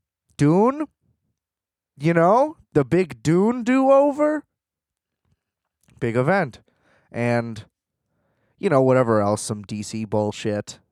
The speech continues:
Just a lot of D C bullshit, I think. But, you know, there, there's some, there's some things in there.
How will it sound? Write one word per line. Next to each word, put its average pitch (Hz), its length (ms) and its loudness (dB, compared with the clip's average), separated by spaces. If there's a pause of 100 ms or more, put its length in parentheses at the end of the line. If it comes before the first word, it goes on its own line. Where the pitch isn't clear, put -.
(160)
Just 143 160 -6
a 180 40 2
lot 131 200 4
of 117 80 -4
D 113 160 -8
C 113 180 -6
bullshit, 101 480 -4
I 98 120 -8
think. 95 340 -14
But, 156 180 2
you 226 80 0
know, 220 180 4
there, 254 200 0
there's 196 220 -2
some, 113 300 -12
there's 156 140 -4
some 143 160 -12
things 101 320 -8
in 95 100 -12
there. 95 220 -8